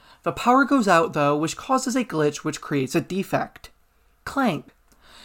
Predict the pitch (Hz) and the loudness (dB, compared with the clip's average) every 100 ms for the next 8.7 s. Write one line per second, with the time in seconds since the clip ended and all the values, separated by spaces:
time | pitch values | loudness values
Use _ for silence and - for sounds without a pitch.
0 | - _ - 359 427 - 262 254 - 196 | -20 _ -6 -4 -2 -2 -2 0 0 4
1 | 202 208 190 196 185 156 156 160 160 - | 6 6 6 4 4 4 6 6 6 0
2 | - 208 240 240 220 - 175 180 175 175 | -6 -2 0 2 2 2 4 4 2 0
3 | 170 - 151 147 143 139 135 131 131 143 | -4 -2 -2 -2 -2 -4 -4 -6 -6 -8
4 | 139 170 185 135 135 127 - - - - | 0 2 2 0 -2 -4 -10 -16 -20 -20
5 | _ - 226 269 - 151 147 185 - - | _ 2 4 4 2 2 2 0 -8 -6
6 | 160 147 - 151 143 139 - 185 202 170 | 0 0 0 -2 -2 -4 0 2 4 4
7 | 143 143 143 - 233 - 143 143 151 - | 0 0 -2 -2 -2 2 2 2 0 4
8 | 180 - 147 127 107 131 | 4 4 -2 -2 -8 -10